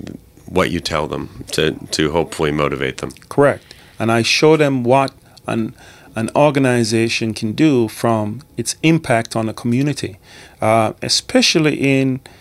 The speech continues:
Speaker 2: in the suburb, the south side of Chicago, in which you had huge organization, organizations that had five thousand people that literally, you know, forty years, twenty years ago,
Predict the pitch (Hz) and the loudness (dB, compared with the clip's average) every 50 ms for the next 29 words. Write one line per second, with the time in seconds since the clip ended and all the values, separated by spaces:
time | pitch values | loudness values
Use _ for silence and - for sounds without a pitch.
0 | - - - - _ - - 139 139 135 131 127 123 - - - - - 123 - | -20 -20 -20 -20 _ -6 -2 0 2 2 2 0 -2 -4 -8 -10 -8 -4 0 0
1 | - - 156 147 135 127 - - - 123 117 127 120 117 117 113 110 - - _ | 2 4 4 2 2 0 -4 -6 -6 0 2 4 6 6 4 2 0 -4 -12 _
2 | _ _ - - _ _ - - - - - - 147 147 147 - - - 143 131 | _ _ -20 -20 _ _ -20 -10 -2 0 2 4 4 2 2 0 0 0 2 2
3 | 131 127 120 - - - - - 139 127 131 123 123 120 117 117 120 123 - - | 2 2 0 -2 -4 -6 0 2 2 2 4 2 2 2 2 2 2 2 0 2
4 | 135 135 131 117 113 110 110 117 131 156 185 208 226 220 202 175 147 127 139 127 | 2 4 4 2 2 -2 -6 -6 -6 -2 0 2 2 4 4 2 4 4 4 4
5 | 123 113 117 113 110 107 107 101 107 101 107 - - - - - - 170 175 175 | 4 2 0 -2 -2 -2 -2 -2 -4 -2 -2 -4 -4 -4 0 2 2 2 4 4
6 | 160 160 160 151 139 156 151 151 - 143 135 127 123 131 131 123 120 117 123 120 | 4 4 2 2 2 2 0 0 0 -2 -4 -2 0 2 2 4 4 2 2 2
7 | 113 - - - - - _ - - - - 147 151 156 156 151 135 131 - - | -2 -8 -16 -20 -20 -20 _ -14 -8 0 2 2 4 4 2 0 -2 -2 0 2
8 | 139 139 139 139 135 127 127 123 - - 135 127 123 - - 101 90 - - - | 4 4 4 2 0 -2 -6 -6 -6 -6 -6 -6 -6 -6 -8 -10 -10 -10 -14 -20
9 | - - - - - - - - - 120 120 123 - - _ _ - 123 123 143 | -20 -20 -20 -20 -20 -20 -18 -4 0 2 2 2 0 -2 _ _ 0 2 4 4
10 | 143 - - - 127 123 123 123 117 117 - - - _ - _ _ - - - | 4 2 0 0 0 0 0 0 -2 -4 -8 -16 -20 _ -20 _ _ -16 -8 -6
11 | 143 123 113 110 107 110 110 - - - _ - - _ _ _ _ - - - | -4 -4 -2 -2 -4 -4 -6 -8 -12 -16 _ -20 -20 _ _ _ _ -18 -18 -18
12 | - - - - - - - - 147 143 139 135 131 131 127 127 127 123 110 - | -18 -20 -20 -18 -16 -12 0 4 4 6 6 4 2 2 2 2 0 0 -2 -2
13 | - - 151 139 135 127 131 127 120 123 117 113 110 110 117 117 113 | 0 2 2 4 4 4 4 4 2 2 0 -2 0 2 2 2 2